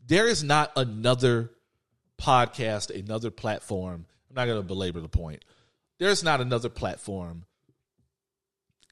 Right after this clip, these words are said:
giving you what we give you, how we give it to you. There's not another platform out here giving the,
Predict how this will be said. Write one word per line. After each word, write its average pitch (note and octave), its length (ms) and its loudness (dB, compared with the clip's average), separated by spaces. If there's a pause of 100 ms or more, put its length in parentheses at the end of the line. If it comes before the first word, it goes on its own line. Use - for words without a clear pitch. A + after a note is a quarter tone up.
(140)
giving D3+ 420 2
you C3 120 -2
what A2 320 -2
we A2+ 100 -8
give A2 300 -4
you, F2+ 180 -12
how A2 280 2
we G2 120 -4
give F2+ 220 -6
it F#2 100 -14
to - 120 -8
you. A1+ 200 -16 (360)
There's G#2 440 -4
not C#3+ 200 2
another C#3 300 -2
platform C3+ 520 -2
out B2+ 140 0
here C#3 120 -4
giving A#2 320 -4
the, A#2 280 -6